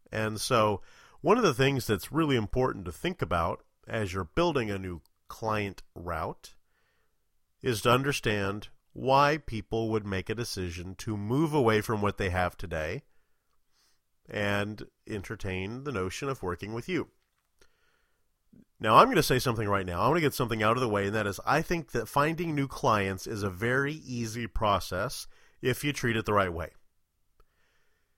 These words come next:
Just like anything else, if you don't prepare and you don't plan and you don't have everything together that you need, you're not going to do very well.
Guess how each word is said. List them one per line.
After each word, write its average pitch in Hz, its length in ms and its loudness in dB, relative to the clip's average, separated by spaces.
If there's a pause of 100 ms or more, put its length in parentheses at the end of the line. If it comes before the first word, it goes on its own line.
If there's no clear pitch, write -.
(580)
Just 139 240 0
like 139 200 8
anything 147 340 6
else, 123 400 6
if 113 220 -6
you 110 80 -4
don't 185 200 4
prepare 110 680 4
and 113 180 -4
you 107 80 -2
don't 156 260 -2
plan 101 760 -2
and 110 180 -8
you 107 80 -4
don't 139 280 -2
have 113 540 0 (560)
everything 135 520 0
together 110 560 4
that 104 240 -4
you 101 160 -6
need, 95 680 -8 (640)
you're 123 220 0
not 135 260 6
going 131 220 0
to - 80 -10
do 247 120 -4
very 151 160 2
well. 85 300 -8